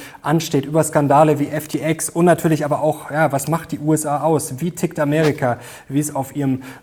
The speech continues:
Buch, äh, zu lesen ist. Natürlich auch über Trump, Elon Musk und Co.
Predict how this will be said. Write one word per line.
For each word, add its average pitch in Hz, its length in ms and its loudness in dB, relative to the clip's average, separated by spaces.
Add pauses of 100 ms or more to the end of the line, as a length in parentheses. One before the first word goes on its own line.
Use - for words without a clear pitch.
Buch, 160 280 2
äh, 143 120 0
zu 147 140 0
lesen 160 280 4
ist. 156 180 0
Natürlich 143 380 -2
auch 135 140 -4
über 131 180 -4
Trump, 143 320 -4
Elon 135 220 -6
Musk 139 260 -8
und 139 200 -6
Co. 175 280 4